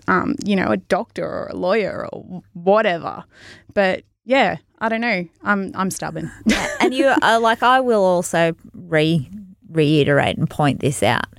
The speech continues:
Speaker 2: that I've known you and Owen since, since the start. What, what I would say is what I think is the start. And like you said, Owen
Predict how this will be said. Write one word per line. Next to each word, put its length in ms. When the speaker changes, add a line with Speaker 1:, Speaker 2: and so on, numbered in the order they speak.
Speaker 2:
that 220
I've 440
known 500
you 220
and 280
Owen 640
since, 640
since 340
the 60
start. 640
What, 320
what 180
I 260
would 200
say 280
is 120
what 300
I 200
think 240
is 160
the 80
start. 440
And 480
like 340
you 80
said, 400
Owen 520